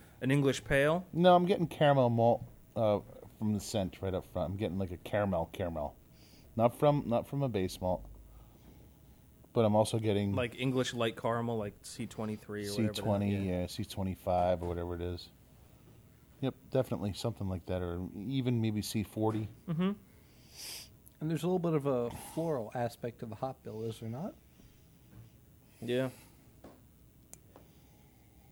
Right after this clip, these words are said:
Speaker 1: This one's got noble in it. I, it, it's got noble hops.
Speaker 2: You're getting very faint hops, if there is any. I'm getting
Speaker 1: Yeah.
Speaker 2: a lot of caramel in it, though.
Speaker 1: Your,
Speaker 2: Very
Speaker 1: your
Speaker 2: f-
Speaker 1: malt flavor is pretty heavy. I mean, and that's typical of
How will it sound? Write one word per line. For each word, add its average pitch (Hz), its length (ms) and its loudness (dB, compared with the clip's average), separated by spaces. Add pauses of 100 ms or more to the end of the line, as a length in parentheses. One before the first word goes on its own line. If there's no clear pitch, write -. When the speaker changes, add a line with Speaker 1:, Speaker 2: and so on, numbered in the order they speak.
(580)
Speaker 1:
This 139 200 -2
one's 143 160 0
got 127 180 2
noble 113 420 0
in 98 80 -4
it. 95 100 -10 (140)
I, 117 80 -8 (220)
it, 120 160 -8 (120)
it's 113 340 -12
got 123 160 -2
noble 101 340 -4
hops. 87 440 -16
Speaker 2:
You're 139 120 8
getting 120 100 6
very 117 240 8
faint 110 440 0
hops, - 380 0
if 98 100 -6
there 92 160 -2
is 90 220 -4
any. 95 200 -2
I'm 92 120 -2
getting 120 200 4
Speaker 1:
Yeah. 101 60 2
Speaker 2:
a 90 40 2
lot 92 200 2
of - 80 -6
caramel 85 440 -4
in 87 100 -4
it, - 120 -8
though. 87 200 -4 (520)
Speaker 1:
Your, 151 160 4
Speaker 2:
Very 127 120 8
Speaker 1:
your 160 80 8
Speaker 2:
f- 160 40 6
Speaker 1:
malt 180 240 8
flavor 160 360 4
is 135 120 2
pretty 139 240 2
heavy. 107 400 -2
I 123 80 -2
mean, 131 140 2
and 127 120 -2
that's 139 200 0
typical 131 580 0
of 110 380 -2